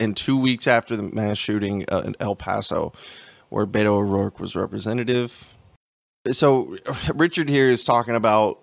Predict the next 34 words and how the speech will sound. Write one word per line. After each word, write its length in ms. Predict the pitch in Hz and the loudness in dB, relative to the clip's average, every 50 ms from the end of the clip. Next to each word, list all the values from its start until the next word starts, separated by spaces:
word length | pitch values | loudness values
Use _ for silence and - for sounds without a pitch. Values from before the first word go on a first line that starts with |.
| _ _ | _ _
Boston 540 | - 101 95 107 107 110 113 - - 110 104 | -18 -4 -2 2 2 2 2 2 -2 -4 -4
still. 380 | 95 - - 110 104 104 104 85 | -4 -4 -2 0 0 0 0 -2
They 240 | - 98 113 113 113 | -2 -2 0 0 2
locked 280 | 117 123 135 135 - | 4 4 4 2 2
the 100 | 120 120 | 0 0
whole 400 | 117 127 135 139 139 139 139 131 | 2 4 4 6 6 6 4 4
city 400 | 110 - - - - 139 120 127 | 0 -4 -6 -2 -2 0 0 2
down 300 | 120 123 120 117 117 113 | 2 2 4 4 4 4
and 140 | 110 107 101 | 2 0 -2
kicked 320 | - - 120 - - - - | -2 -4 -6 -6 -6 -8 -4
people 260 | 127 117 - 104 110 | -4 -2 0 2 4
out 160 | 110 110 107 | 4 4 4
of 40 | 101 | 2
their 140 | 104 101 104 | 0 0 2
homes 420 | 117 110 113 110 110 107 101 - | 2 2 2 2 2 0 -2 -4
to, 500 | - - - 107 101 101 98 98 95 95 - _ _ - _ _ _ _ _ _ _ _ _ _ _ | -6 -2 0 0 2 2 2 0 0 -2 -6 _ _ -20 _ _ _ _ _ _ _ _ _ _ _
uh, 200 | 101 104 104 104 | 0 2 2 2
do 220 | 98 95 139 160 156 | 2 0 0 0 0
searches 440 | - - 156 143 - - 135 117 | 2 2 0 0 2 0 -2 -2
for 120 | - - 123 | -2 -2 -2
the 80 | 110 | 0
bomber. 440 | 98 101 107 110 110 107 107 107 104 | 2 2 2 2 4 4 2 2 2
How 120 | 101 113 110 | 2 2 0
many 160 | 113 113 110 | 2 0 0
of 80 | 101 | 0
them 140 | 101 104 104 | -2 -2 -4
stood 440 | 98 - - - 113 110 98 - - - | -4 -4 -2 0 0 0 -2 -4 -6 -4
against 320 | 107 98 107 107 104 - | -2 0 0 0 0 -2
it 60 | 104 | -2
with 120 | 82 107 - | -4 -4 -2
their 160 | 117 101 67 | -2 -2 -2
A 100 | 87 107 | 0 0
R 100 | 101 101 | 0 -2
fifteens? 460 | - - - - - 110 104 92 - | -2 -6 -12 -8 -6 -4 -4 -4 -6